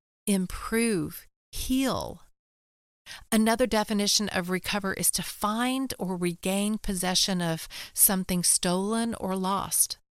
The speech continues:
Synonyms here are retrieve,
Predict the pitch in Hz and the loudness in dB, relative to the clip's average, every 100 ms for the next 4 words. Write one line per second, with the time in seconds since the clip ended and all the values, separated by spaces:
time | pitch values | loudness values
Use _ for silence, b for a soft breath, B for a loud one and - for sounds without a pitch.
0 | _ _ _ _ _ _ _ _ - - | _ _ _ _ _ _ _ _ 6 6
1 | 285 285 214 185 175 - 233 214 196 185 | 6 2 2 4 2 2 0 0 0 2
2 | 185 175 175 B B B 202 220 196 - | 2 2 -4 B B B 0 2 2 2
3 | 233 220 180 156 160 | 0 0 0 -2 -6